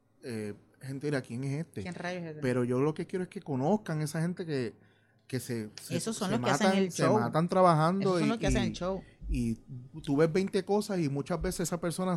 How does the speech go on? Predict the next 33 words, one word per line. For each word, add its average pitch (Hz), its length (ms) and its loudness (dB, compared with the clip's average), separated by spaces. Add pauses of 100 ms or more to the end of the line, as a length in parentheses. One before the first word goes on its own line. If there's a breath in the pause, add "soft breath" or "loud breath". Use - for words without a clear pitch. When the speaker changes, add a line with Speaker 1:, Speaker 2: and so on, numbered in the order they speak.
Speaker 1:
estuvo 156 320 0
en 180 60 4
todas 190 240 6
esas 196 160 0
y 190 40 -2
ni 160 120 -4
te - 80 -6
enteraste. 113 600 -8
Y 104 180 -6
yo 110 120 -4
eso 131 140 -6
es - 20 -4
lo 160 60 -6
que 165 100 -10
quiero. 151 200 -8 (480 soft breath)
O - 40 -20
sea, 110 220 -2
quiero 123 380 -2
traer 139 460 0
ambos, 123 680 -2
ambos 131 240 -4
puntos 147 340 -6
de 127 100 -2
vista, 127 280 -4
Speaker 2:
Yo 214 40 4
estoy 220 140 0
Speaker 1:
¿no? 277 80 -2
Speaker 2:
segura 160 540 -4
de 180 100 -4
que 175 140 -6
si 180 160 -4
el 151 120 -2
público 220 680 -2